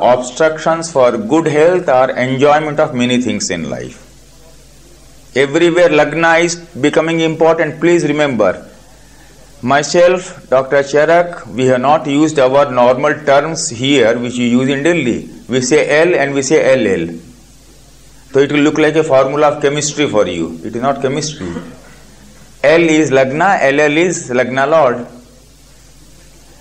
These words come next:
When we say five H and five L, we mean fifth Lord and fifth house. It almost looks like a formula of chemistry, but we use it quickly in our board in De-, Delhi.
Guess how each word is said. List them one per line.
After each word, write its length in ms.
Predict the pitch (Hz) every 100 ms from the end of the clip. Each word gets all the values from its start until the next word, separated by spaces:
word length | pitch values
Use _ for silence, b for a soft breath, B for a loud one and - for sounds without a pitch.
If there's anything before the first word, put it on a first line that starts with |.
| -
When 160 | 131 151
we 80 |
say 160 | 151 170
five 400 | 165 160 175 170
H 240 | 165 165
and 180 | 160 156
five 320 | - 160 180
L, 480 | 131 127 135 - - B B -
we 180 | 143
mean 240 | 156 175 180
fifth 320 | 165 170 170
Lord 300 | 139 139 147
and 160 | 151 151
fifth 240 | 180 -
house. 380 | 107 82 - - - - - - - - - - - - - - - - - - -
It 100 | 151
almost 380 | 151 170 175
looks 160 | 165 165
like 140 | 165
a 80 | 165
formula 420 | 143 147 156 165
of 120 | 160 -
chemistry, 440 | 143 151 151 175
but 200 | 156 151
we 120 | 147
use 240 | 147 151 160
it 180 | 175
quickly 320 | 156 156 156 170
in 120 | 160
our 180 | 147 139
board 240 | 139 151
in 120 | 147
De-, 220 | 135 113
Delhi. 440 | - 135 131 104